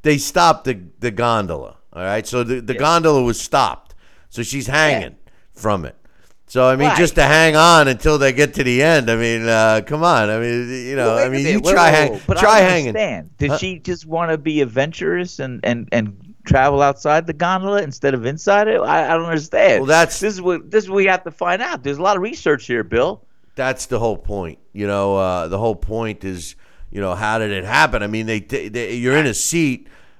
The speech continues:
Speaker 1: It's like a, not a gon-, like, not like an enclosed ski gondola where, you know, you're in a, in a, like a, some type of, you know, box. Th-, this thing is a chair, like, almost like a chairlift, and you're, you're,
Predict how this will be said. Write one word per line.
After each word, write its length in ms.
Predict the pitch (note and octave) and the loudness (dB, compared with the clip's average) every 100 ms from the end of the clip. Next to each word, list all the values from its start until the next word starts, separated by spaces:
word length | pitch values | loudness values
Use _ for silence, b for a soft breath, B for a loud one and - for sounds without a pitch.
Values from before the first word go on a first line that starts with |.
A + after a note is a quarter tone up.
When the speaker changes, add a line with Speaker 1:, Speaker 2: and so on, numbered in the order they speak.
| b - | b -8
Speaker 1:
It's 300 | A#2 B2 A#2+ | -6 -4 -2
like 200 | C3 G#2+ | -2 -2
a, 240 | G2+ G2+ | -6 -8
not 220 | C3 C#3+ | -4 -2
a 40 | A2 | 0
gon-, 340 | A2+ B2+ C3 | 0 0 0
like, 220 | B2 C3 | -2 -4
not 260 | B2+ C#3+ D3+ | -4 -2 0
like 200 | C#3+ B2 | -2 -2
an 80 | A#2 | -6
enclosed 600 | G#2+ - B2 B2+ A#2+ - | -8 -6 -2 0 0 -4
ski 440 | - C3+ C3+ B2 | -8 -4 -2 -2
gondola 560 | G2 G#2+ G2+ F#2+ F#2 G2 | -4 -4 -4 -2 -2 -2
where, 260 | F#2+ F#2+ F#2 | -2 -4 -6
you 160 | G#2 | -8
know, 140 | G2+ F2+ | -6 -6
you're 240 | F#2 F#2+ | -4 -4
in 100 | G2+ | -4
a, 160 | F#2+ E2 | -6 -6
in 180 | G#2 G2 | -8 -6
a, 80 | F2+ | -6
like 260 | E2 F#2+ F#2 | -4 -4 -4
a, 260 | E2+ D#2 - | -6 -8 -14
some 240 | - G#2 | -14 -12
type 320 | F#2 G2+ F2+ E2+ | -6 -6 -4 -6
of, 200 | D#2+ C2 - - | -6 -12 -20 -14
you 80 | F#2 | -12
know, 120 | D2 | -8
box. 480 | F#2+ G2 E2 - - | -6 -6 -8 -12 -10
Th-, 200 | A2+ G#2 | -10 -6
this 200 | C3 - | -6 -6
thing 180 | A2+ | -6
is 160 | G2+ E2+ | -6 -10
a 60 | E2+ | -10
chair, 440 | - D#3 G2 C#2 | -4 -2 -2 -4
like, 180 | D#2 F#2 | -10 -8
almost 240 | A#2+ A2+ | -8 -8
like 120 | G#2 F#2+ | -8 -8
a 60 | |
chairlift, 600 | F#2 C3 B2 F#2+ C#2+ - b b b b - | -6 -4 -2 -2 -6 -10 b b b b -10
and 160 | G2+ | -6
you're, 220 | G#2+ G#2+ | -6 -6
you're, 340 | - G#2+ A2 | -6 -6 -6